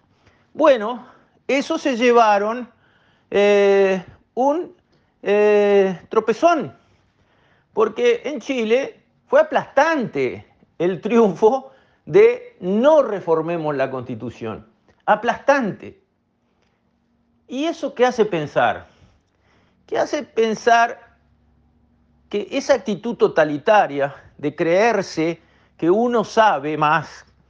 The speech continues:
que uno representa al pueblo, que lo que uno dice es lo que le conviene al pueblo y ta, porque lo digo yo, esa actitud es negativa?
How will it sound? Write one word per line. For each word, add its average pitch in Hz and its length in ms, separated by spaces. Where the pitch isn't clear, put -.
que - 80
uno 254 240
representa 196 720
al 139 140
pueblo, 143 560
que 170 120
lo 196 160
que 277 80
uno 294 240
dice 240 280
es 214 60
lo 202 120
que 180 100
le 165 100
conviene 170 440
al 143 120
pueblo 196 300
y 147 80
ta, 180 520
porque 151 280
lo 143 140
digo 180 260
yo, 185 480
esa 269 500
actitud 175 920
es 240 340
negativa? 233 840